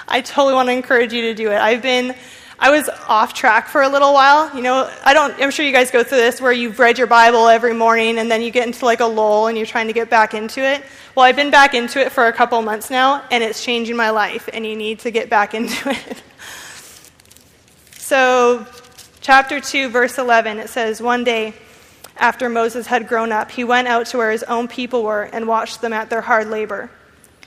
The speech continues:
He saw an Egyptian beating a Hebrew, one of his own people.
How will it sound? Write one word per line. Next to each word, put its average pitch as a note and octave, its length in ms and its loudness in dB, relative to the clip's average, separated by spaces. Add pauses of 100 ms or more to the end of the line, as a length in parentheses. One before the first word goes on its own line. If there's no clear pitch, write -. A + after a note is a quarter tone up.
(180)
He B3+ 100 -8
saw C4 220 4
an B3+ 60 2
Egyptian A#3 540 -4
beating A3+ 320 -8
a G#3 40 -10
Hebrew, A3 540 -10 (100)
one A3+ 160 -2
of G#3 80 -6
his G#3+ 140 -6
own G#3+ 240 -10
people. G#3 480 -10